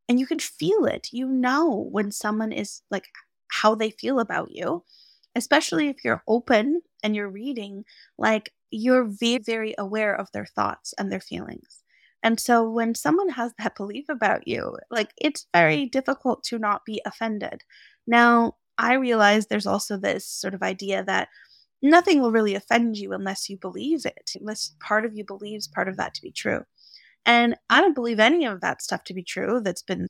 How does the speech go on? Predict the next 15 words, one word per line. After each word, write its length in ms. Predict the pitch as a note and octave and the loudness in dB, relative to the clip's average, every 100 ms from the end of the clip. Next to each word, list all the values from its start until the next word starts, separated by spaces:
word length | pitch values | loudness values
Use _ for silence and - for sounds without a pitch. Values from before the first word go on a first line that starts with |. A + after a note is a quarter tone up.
| - | -6
spewed 600 | - - F#3+ F#3+ F#3+ G#3 | -6 -6 -8 -6 -6 -6
and 160 | G#3 | -10
said 320 | - - G#3 G3+ | -8 -2 -2 -2
about 340 | G3 F#3 - | -2 -2 -2
me. 220 | C4 F4+ - - - - _ G#3+ | -6 -8 -10 -20 -20 -20 _ 2
But 160 | B3+ | 4
at 120 | A#3+ | 4
the 60 | B3 | 0
same 300 | - B3+ B3 | 0 0 0
point, 440 | - A#3 A3 G#3+ - - | 2 4 4 2 -6 -12
there 280 | G3+ G#3 G3+ | 2 4 4
is 200 | G#3+ G3 | 2 2
that 240 | F3+ - | 2 4
witch 280 | G#3 - - | 2 -2 -4
wound 420 | F#3 F#3+ G3 G3 | -6 -6 -6 -8